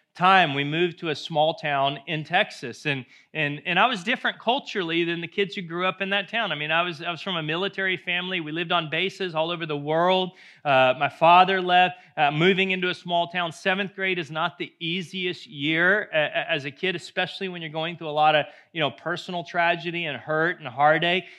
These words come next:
You go to school, you're different, you're culturally different. There's a lot of bullying that goes on. There's, there's a lot of getting picked on as a child. And I remember seventh grade was very difficult for me. You know, coming to a new school in a small town, not looking like anyone, not acting like anyone, having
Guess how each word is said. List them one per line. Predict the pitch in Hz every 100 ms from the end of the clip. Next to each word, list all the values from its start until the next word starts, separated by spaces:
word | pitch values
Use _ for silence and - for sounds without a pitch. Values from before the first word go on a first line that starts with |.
| _
You | 143
go | 139 165
to | 180
school, | - - 175 185
you're | 165 127
different, | 165 180 - 180 180 175
you're | 135
culturally | - 175 175 - 185 180 180
different. | 156 175 - 175 175 - _ -
There's | 160
a | 180
lot | 190 202
of | 180 135
bullying | 196 233 196 143 135
that | 151
goes | 160 165 147
on. | 185 175 127
There's, | 131
there's | 147 156 147
a |
lot | 156 165
of | 160
getting | 175 170
picked | 147 - 202 202
on | 156 143
as | 131
a | 147
child. | - 220
And | 180
I | 160
remember | 190 180
seventh | - 196 190
grade | 196 180
was | 143
very | 160 185
difficult | 165 202 - 135 107
for | 131
me. | 120 98 _ - _
You | 147
know, | 143
coming | 160 170 175
to | 185
a |
new | 165 170 175
school | - - 185 151
in | 123
a | 123
small | - 156 160 165
town, | - 185 160 131
not | 147 185
looking | 180 180 175
like | 160 139 -
anyone, | 135 127 120 120
not | 135 147
acting | 165 190 - 165
like | 156 135 139
anyone, | 135 123 123
having | 139 156 156